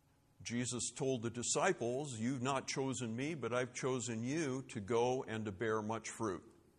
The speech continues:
and that your fruit should remain." John fifteen sixteen.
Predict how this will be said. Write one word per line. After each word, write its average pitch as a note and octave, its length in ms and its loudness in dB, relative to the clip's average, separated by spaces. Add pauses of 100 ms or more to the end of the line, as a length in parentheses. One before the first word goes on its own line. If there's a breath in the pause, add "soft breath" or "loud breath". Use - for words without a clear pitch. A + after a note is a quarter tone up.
(140)
and G#2+ 160 -2
that G#2+ 120 -4
your A2 140 0
fruit G#2+ 300 -4
should F#2+ 240 -4
remain." F2+ 420 -4 (180)
John F#2+ 220 -4
fifteen G#2 460 -4
sixteen. - 560 -6